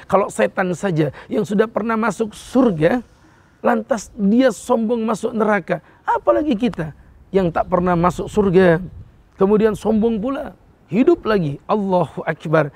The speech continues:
Maka berangkat dari situlah sahabat-sahabatku, pemirsa yang dirahmati Allah Subhanahu wa Ta'ala,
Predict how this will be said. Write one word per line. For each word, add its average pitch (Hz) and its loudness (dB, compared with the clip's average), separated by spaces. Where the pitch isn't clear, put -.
Maka 190 -2
berangkat 175 -2
dari 165 -4
situlah 170 -6
sahabat-sahabatku, 170 -2
pemirsa 202 -4
yang 190 -2
dirahmati 185 -4
Allah 185 -4
Subhanahu 180 -2
wa 175 0
Ta'ala, 151 -6